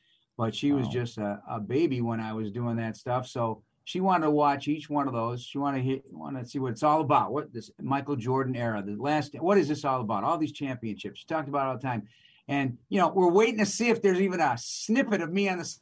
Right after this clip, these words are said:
Speaker 2: <laughs>
Speaker 1: sidelines or, you know, just a walk by. Would you
Speaker 2: Mm-hmm.
Speaker 1: believe not one
Speaker 2: Ugh.
Speaker 1: frame of Jeff Joniak? So, yeah, I thought I was slowing it down. I go, "Kelly, I think I'm there right next to Phil Jackson when he's <laughs> walking over.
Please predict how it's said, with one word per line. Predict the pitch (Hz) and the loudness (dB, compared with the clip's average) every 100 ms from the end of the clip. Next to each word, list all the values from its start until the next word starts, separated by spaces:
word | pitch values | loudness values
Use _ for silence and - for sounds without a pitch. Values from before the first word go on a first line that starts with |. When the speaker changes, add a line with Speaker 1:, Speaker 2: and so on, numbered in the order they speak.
| - | 2
Speaker 2:
<laughs> | 117 | 4
Speaker 1:
sidelines | - 208 202 190 175 160 139 | 6 2 2 0 -2 -4 -2
or, | 160 160 196 170 170 | 0 2 0 0 -2
you | |
know, | 233 | -2
just | 185 220 | -2 -4
a | 185 | -4
walk | 156 160 240 240 | 0 4 4 4
by. | - 170 123 - - | 2 2 2 -6 0
Would | 101 92 117 | 2 4 4
you | 143 | 2
Speaker 2:
Mm-hmm. | |
Speaker 1:
believe | 214 214 226 226 185 - - | 2 0 -2 -4 -6 -14 -8
not | 175 196 185 156 | -2 0 -2 -8
one | 139 143 160 220 240 240 240 | -14 -8 0 4 4 4 0
Speaker 2:
Ugh. | 117 123 120 110 87 - _ _ _ _ | -2 0 0 -2 -6 -20 _ _ _ _
Speaker 1:
frame | 208 233 220 185 143 127 - | -2 0 0 0 -2 -6 -6
of | 151 131 | -6 -4
Jeff | 123 151 - | -2 -2 -2
Joniak? | 139 117 98 - - - | -4 -2 -4 -10 -20 -12
So, | - 147 127 113 - _ _ - | 0 2 2 0 -8 _ _ 0
yeah, | 170 135 | 4 4
I | 156 | 2
thought | 156 226 220 190 | 0 6 6 6
I | 170 | 0
was | 135 | -2
slowing | - 220 233 226 | -2 2 2 2
it | 208 | 0
down. | 208 208 | 2 2
I | 175 | 0
go, | 123 127 _ | -6 -16 _
"Kelly, | 196 170 | -12 -8
I | 143 | -8
think | 123 214 208 | -2 0 0
I'm | 170 | 0
there | 147 196 190 | 2 2 2
right | 185 208 | 2 2
next | 196 190 | -2 -4
to | 160 | -6
Phil | 147 196 170 | 0 2 2
Jackson | 156 180 185 - 180 | 4 4 2 -2 -2
when | 175 | -2
he's | 160 127 | -2 2
<laughs> | |
walking | 208 220 196 202 | 4 4 4 2
over. | 196 196 185 196 | 2 2 2 0